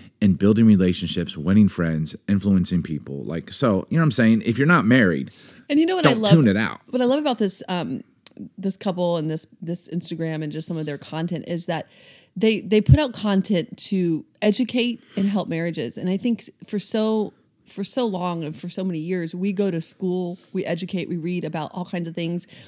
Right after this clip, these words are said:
Speaker 2: We wanna get better in our jobs. We wanna get better in our career.
Speaker 1: Who's the twenty-third president of the United
Speaker 2: Yeah,
Speaker 1: States of
Speaker 2: we wanna
Speaker 1: America?
Speaker 2: get, we wanna get smarter. We
Speaker 1: What's
Speaker 2: wanna
Speaker 1: the
Speaker 2: get more
Speaker 1: capital of
Speaker 2: creative.
Speaker 1: Idaho?
Speaker 2: And what happens is, is we kinda, we get married, and, but we're not maybe doing things to maybe grow in our relationship,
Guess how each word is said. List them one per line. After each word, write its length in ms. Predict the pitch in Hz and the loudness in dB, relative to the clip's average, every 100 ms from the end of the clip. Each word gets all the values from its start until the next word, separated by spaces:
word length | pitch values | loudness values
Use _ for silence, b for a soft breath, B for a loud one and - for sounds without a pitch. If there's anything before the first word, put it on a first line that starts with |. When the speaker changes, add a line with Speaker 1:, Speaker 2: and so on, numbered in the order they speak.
| B | B
Speaker 2:
We 80 | 196 | 0
wanna 140 | 196 | 2
get 100 | 185 | 2
better 180 | 170 170 | 0 -2
in 80 | 156 | -2
our 120 | 151 | -4
jobs. 420 | 156 160 160 160 | -4 -2 -4 -4
We 40 | 175 | -2
wanna 120 | 175 | -2
get 140 | 165 | -4
better 180 | - 156 | -4 -6
in 80 | 147 | -6
our 100 | - | -10
career. 180 | - 156 | 4 8
Speaker 1:
Who's 60 | 135 | 10
the 80 | 120 | 10
twenty-third 420 | - 123 113 101 | 10 10 10 6
president 280 | 120 107 101 | 8 8 8
of 60 | |
the 60 | 98 | 8
United 200 | 98 92 | 8 6
Speaker 2:
Yeah, 100 | - | 4
Speaker 1:
States 80 | - | 4
of 60 | 185 | 6
Speaker 2:
we 60 | |
wanna 160 | - - | 6 6
Speaker 1:
America? 200 | 254 240 | 6 2
Speaker 2:
get, 80 | - | 2
we 100 | 214 | 2
wanna 140 | 240 | 4
get 120 | 220 175 | 2 0
smarter. 640 | - 190 185 185 180 180 - | -2 0 0 2 0 -2 4
We 60 | |
Speaker 1:
What's 140 | 135 - | 6 8
Speaker 2:
wanna 100 | 131 | 8
Speaker 1:
the 0 | |
Speaker 2:
get 100 | 139 | 8
more 60 | 127 | 8
Speaker 1:
capital 160 | 123 117 | 10 10
of 40 | |
Speaker 2:
creative. 200 | 104 107 101 | 10 10 8
Speaker 1:
Idaho? 220 | 92 78 - _ - | 6 2 -4 _ 0
Speaker 2:
And 220 | 277 240 - - | 2 2 -2 -4
what 140 | 233 254 | 0 2
happens 340 | 262 330 262 | 2 2 4
is, 120 | 233 | 4
is 120 | 202 185 | 2 4
we 140 | 220 | 2
kinda, 360 | - 226 247 247 | 2 0 2 4
we 80 | 208 | 4
get 140 | 233 | 2
married, 420 | 190 185 214 269 | 2 2 2 0
and, 180 | - 202 | -2 -2
but 160 | 190 214 | 0 2
we're 160 | 202 202 | 2 4
not 240 | 208 220 - - | 2 0 -8 -12
maybe 300 | - 202 208 190 | -2 2 2 2
doing 300 | 185 190 185 | 2 2 2
things 260 | 196 185 | 0 -2
to 100 | - | -2
maybe 340 | 180 170 165 - | -2 -2 -4 -8
grow 320 | 175 180 180 185 | -6 0 0 0
in 100 | 160 | -2
our 100 | 147 | -4
relationship, 500 | 147 151 - - | -6 -8 -8 -12